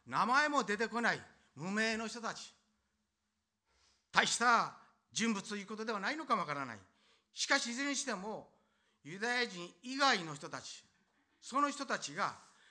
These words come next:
ギリシャ人に語りかけていったんですね。そうすると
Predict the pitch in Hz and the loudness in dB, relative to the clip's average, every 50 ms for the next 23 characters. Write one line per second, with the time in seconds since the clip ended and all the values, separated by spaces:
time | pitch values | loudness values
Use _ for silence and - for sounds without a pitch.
0 | _ _ 120 113 123 180 233 285 294 277 277 302 294 294 262 277 277 269 262 254 | _ _ -18 -8 -6 -4 -2 -2 -2 -2 0 2 2 2 0 -2 -6 -6 -6 -6
1 | 262 226 - - 220 - 254 254 240 220 233 202 233 190 226 214 - - 156 123 | -8 -8 -8 -8 -6 -4 -4 -4 -4 -6 -8 -8 -6 -8 -8 -8 -8 -10 -12 -12
2 | 104 - 135 123 - _ _ _ _ _ _ _ _ _ _ _ _ _ _ _ | -12 -14 -16 -18 -20 _ _ _ _ _ _ _ _ _ _ _ _ _ _ _
3 | _ _ _ _ _ _ _ _ _ - - 233 277 269 269 269 254 240 269 247 | _ _ _ _ _ _ _ _ _ -10 -6 -4 -4 -4 -4 -6 -4 -2 0 0
4 | 185 - - | 0 0 -4